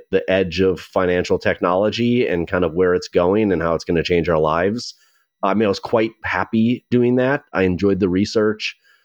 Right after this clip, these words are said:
But yeah, the fund was a compelling opportunity and ended up going down this road.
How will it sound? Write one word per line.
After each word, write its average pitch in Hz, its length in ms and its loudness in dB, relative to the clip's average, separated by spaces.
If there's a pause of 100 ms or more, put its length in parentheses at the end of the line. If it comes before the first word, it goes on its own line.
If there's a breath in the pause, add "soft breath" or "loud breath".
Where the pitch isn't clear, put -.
(140 soft breath)
But 87 240 -2
yeah, 90 240 0 (160)
the 120 60 0
fund 127 260 0
was 117 160 2
a 98 40 -6
compelling 107 480 0
opportunity 90 800 0
and 78 360 -2 (260 loud breath)
ended 80 240 -2
up 76 160 -2
going 78 200 2
down 71 200 0
this 71 160 -4
road. 73 240 -4